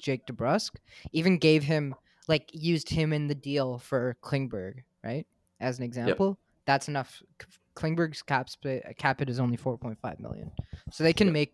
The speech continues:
Speaker 1: they can make room for him, is what I'm saying. Like, they ha-, they have the, the
Speaker 2: And I think
Speaker 1: contracts to move.
Speaker 2: Boston, out of teams in the East, like, needs the most help, and
Speaker 1: Yeah, I
Speaker 2: Klingberg's one
Speaker 1: mean
Speaker 2: of those guys that's a game changer,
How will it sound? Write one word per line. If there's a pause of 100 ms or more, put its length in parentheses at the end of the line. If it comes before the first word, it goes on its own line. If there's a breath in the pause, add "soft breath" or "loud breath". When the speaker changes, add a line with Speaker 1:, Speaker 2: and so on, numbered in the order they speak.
Speaker 1:
they
can
make
room (460)
for
him, (180)
is
what
I'm
saying.
Like,
they
ha-,
they
have
the, (300)
the (240)
Speaker 2:
And
I
think
Speaker 1:
contracts
to
move. (720 soft breath)
Speaker 2:
Boston,
out
of
teams
in
the
East,
like, (300)
needs
the
most
help,
and (1200 soft breath)
Speaker 1:
Yeah,
I
Speaker 2:
Klingberg's
one
Speaker 1:
mean
Speaker 2:
of
those
guys
that's
a
game
changer,